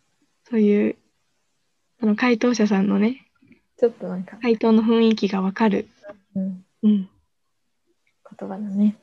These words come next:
Speaker 1: 言葉だね。うん。
Speaker 2: はい。じゃあ、長くなっちゃったけど、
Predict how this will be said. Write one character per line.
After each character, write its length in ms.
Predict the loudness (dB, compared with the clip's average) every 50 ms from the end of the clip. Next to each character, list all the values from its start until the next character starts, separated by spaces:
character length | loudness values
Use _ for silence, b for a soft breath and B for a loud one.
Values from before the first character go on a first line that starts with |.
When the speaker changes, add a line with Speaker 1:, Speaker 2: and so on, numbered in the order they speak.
| -20 _
Speaker 1:
言 100 | -20 -18
葉 60 | -16
だ 60 | -14 -12
ね。 300 | -6 -6 -6 -6 -6 -4
う 60 | -2 -2
ん。 200 | -2 -2 -2 -6 _ _ _ _ _ _ _ _ _ _ _ _ _ _ _ _ -20 -20 _ _ _ _ _ _ _ _ _ _ _ _ _ _ _ _ _ -14
Speaker 2:
は 140 | -4 -2 -2
い。 200 | -2 -2 -4 -6
じ 100 | -4 -4
ゃ 160 | -2 -2 -2
あ、 40 | -2
長 240 | -2 -2 -2 -2 -4
く 120 | -2 -2
な 80 | -2 -2
っ 40 | -2
ち 100 | -4 -8
ゃ 40 | -8
っ 40 |
た 120 | -8 -10 -10
け 80 | -10
ど、 220 | -10 -12 -12 -14